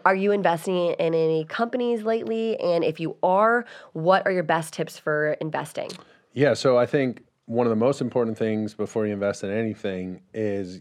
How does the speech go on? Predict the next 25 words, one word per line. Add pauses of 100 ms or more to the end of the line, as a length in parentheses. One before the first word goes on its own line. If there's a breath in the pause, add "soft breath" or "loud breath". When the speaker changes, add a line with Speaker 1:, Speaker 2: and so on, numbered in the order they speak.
(120)
Speaker 2:
getting
a
good
understanding
of
what
the
product
is,
what
their
goal
is, (140)
and
the
landscape,
the
marketplace. (540 soft breath)
And
then
also
who
you're
talking
to